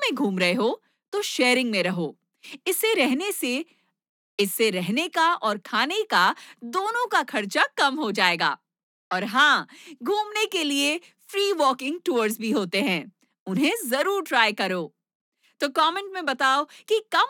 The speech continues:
budget में घूमने का आपका सबसे अच्छा तरीका क्या है? और हाँ, like करो, share करो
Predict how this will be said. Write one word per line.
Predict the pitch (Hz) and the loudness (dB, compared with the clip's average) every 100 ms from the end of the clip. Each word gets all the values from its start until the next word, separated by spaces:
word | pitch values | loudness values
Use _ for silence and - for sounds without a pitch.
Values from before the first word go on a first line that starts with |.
| 480 | 2
budget | 277 302 311 | -2 -4 -8
में | 339 | -8
घूमने | 262 247 277 370 | -6 -6 -6 -6
का | 349 | 2
आपका | 370 - 220 269 - 427 | 2 4 4 4 0 -6
सबसे | - - - - 523 | -6 -10 -10 -2 0
अच्छा | 381 - 311 | 0 -2 -4
तरीका | 277 190 202 320 311 339 - _ _ | -2 -6 -4 0 2 2 -2 _ _
क्या | 415 311 | 4 4
है? | 262 180 147 _ _ _ - - | 4 0 -6 _ _ _ -20 -6
और | 196 185 | -2 0
हाँ, | 196 302 370 247 _ _ - | 4 4 4 -4 _ _ -10
like | 208 269 370 - | 2 2 2 0
करो, | 339 339 359 370 | -2 0 -2 -4
share | - 339 359 240 | -6 -2 0 0
करो | - 180 196 269 | -4 -2 -2 -4